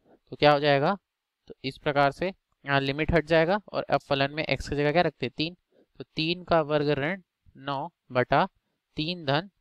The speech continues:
दो, तो बराबर क्या आएगा? तीन तिया नौ ऋण नौ बटा पाँच, तो ये हो गया शून्य बटा पाँच। तो पाँच को शून्य से, शून्य को पाँच से भाग देने पे क्या आएगा? शून्य।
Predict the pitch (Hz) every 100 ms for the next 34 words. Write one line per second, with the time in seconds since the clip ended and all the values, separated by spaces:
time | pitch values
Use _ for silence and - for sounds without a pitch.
0 | - 131 123 117 _ _ 127 127 127 139
1 | 156 156 165 143 143 147 139 131 139 135
2 | 143 139 143 151 _ _ _ - 120 135
3 | - 175 190 - - _ 127 127 131 151
4 | 156 156 160 160 147 143 - 131 107 -
5 | _ _ _ - - 135 143 _ _ _
6 | 160 - 151 151 156 147 - 151 165 165
7 | 151 147 156 151 151 156 165 190 123 127
8 | - - 202 180